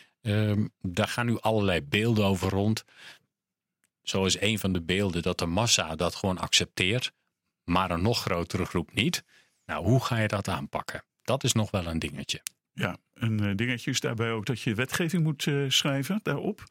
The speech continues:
Speaker 1: Ja.
Speaker 2: Bijvoorbeeld vuurwerk onderbrengen in de wapenwet.
Speaker 1: <clears throat>
Speaker 2: En, eh, je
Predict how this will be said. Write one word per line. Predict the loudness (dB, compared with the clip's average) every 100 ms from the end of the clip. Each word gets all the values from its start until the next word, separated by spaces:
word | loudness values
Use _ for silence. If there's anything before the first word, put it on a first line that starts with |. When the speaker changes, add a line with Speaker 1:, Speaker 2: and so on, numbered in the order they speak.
| -2
Speaker 1:
Ja. | -2 -2 -10
Speaker 2:
Bijvoorbeeld | -6 -2 0 0 -2
vuurwerk | 0 0 0 0
onderbrengen | -2 0 0 0 0 0
in | 0
de | 0 0
wapenwet. | -2 0 0 0 0
Speaker 1:
<clears throat> | -2 -2 -4 -12 -4
Speaker 2:
En, | -2 0 0
eh, | 0 -2 -6 -6 -6 -2
je | -2